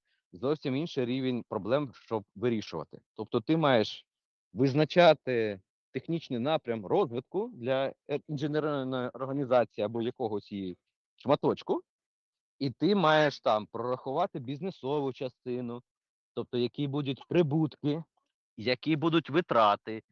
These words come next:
скільки людей потрібно, не потрібно, грошиків, та? І зазвичай цього від сеньора не очікують. Тобто від сеньора очікують, що йому дали якусь таску, і він її якісно зробив в рамках наявних бюджетів,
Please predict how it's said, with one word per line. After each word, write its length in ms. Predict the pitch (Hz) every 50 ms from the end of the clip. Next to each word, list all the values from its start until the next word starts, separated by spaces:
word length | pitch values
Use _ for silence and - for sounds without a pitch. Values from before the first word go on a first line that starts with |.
| _ _ _ _ _
скільки 440 | _ - _ 135 147 - - 147 135
людей 360 | 151 170 151 123 131 131 127
потрібно, 580 | - 131 120 - 120 113 117 123 123 120 120
не 200 | 117 110 113 123
потрібно, 600 | 131 - 131 - - 98 104 113 110 113 113 110
грошиків, 560 | 98 95 95 113 120 110 - 92 - - 71 - _
та? 220 | 92 104 127 143 - _ _ _ _ _ _ _ _ _
І 140 | 123 123 117
зазвичай 560 | - 107 139 139 131 139 156 - - 196 240 -
цього 340 | - - 151 139 175 214
від 180 | 175 135 120 -
сеньора 500 | _ 151 127 117 110 160 233 302 240 135
не 260 | 104 113 165 202 214
очікують. 520 | 185 - - - 185 - - 98 78 - - _ _ _
Тобто 220 | - 92 - 104 101
від 120 | 107 -
сеньора 300 | - 151 214 311 349 262
очікують, 440 | 180 - - - 226 - 170 139 131
що 120 | - - 131
йому 200 | 139 170 180 151
дали 300 | 120 120 113 113 110 101
якусь 320 | 101 101 - 104 - -
таску, 440 | - 180 233 - - _ - - - - _ _ _ _ _ _
і 100 | 117 123
він 180 | 196 285 262 208
її 140 | 151 127
якісно 460 | 113 147 190 - - - - - 147 113
зробив 340 | 127 131 131 180 262 262
в 60 | 151 113
рамках 380 | 117 151 196 208 - - -
наявних 400 | 120 110 120 127 123 107 98 98
бюджетів, 500 | 90 101 110 107 123 170 226 - 156 139